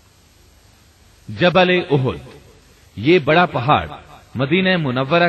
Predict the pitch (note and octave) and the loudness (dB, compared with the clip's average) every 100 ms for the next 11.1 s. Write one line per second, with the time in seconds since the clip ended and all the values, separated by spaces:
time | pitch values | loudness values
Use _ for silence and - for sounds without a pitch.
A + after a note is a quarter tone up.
0 | E3+ E3 - C3 C#3 D#3+ C3 A2+ G2 F2 | -2 -8 -6 -2 0 0 0 -2 -4 -4
1 | G#2 F2+ - F2+ G2 C#2+ - _ _ _ | -4 -4 -8 -12 -14 -16 -20 _ _ _
2 | _ _ - D#3 E3+ G3+ F#3+ F#3+ C3+ D3 | _ _ -10 -4 -4 -2 0 0 2 0
3 | E3 F3 E3+ D3+ D3 D3+ D3+ D3 C3+ D#3+ | 0 -4 -4 -4 0 0 0 -2 -4 -4
4 | - A#2+ A#2 A#2 C#3 A#2 B2+ C3 - - | -6 -4 -4 -2 -4 -4 -2 -4 -4 -14
5 | D2 - - _ _ _ _ - C3 E3+ | -16 -20 -20 _ _ _ _ -6 0 0
6 | D3+ F3+ F3 D3 B2 D#3 D#3 C#3 A2 G#2+ | 0 -2 -2 -2 -2 0 0 -2 -4 -2
7 | C3+ D#3 - B2 G2+ G2+ A#2+ A2+ G2+ - | 0 0 -2 -6 -4 -2 -2 -2 -6 -10
8 | - - C#3+ D#3+ E3+ - - - C3 A2 | -18 -6 -2 -2 -4 -6 -10 -8 -8 -8
9 | - G2+ F#2 F2 D#2+ - - _ _ _ | -10 -10 -10 -12 -16 -18 -20 _ _ _
10 | _ - F3+ G3+ F#3+ - C3+ D3+ C3+ C3+ | _ -4 0 0 -2 -4 2 2 2 -2
11 | F3 | -2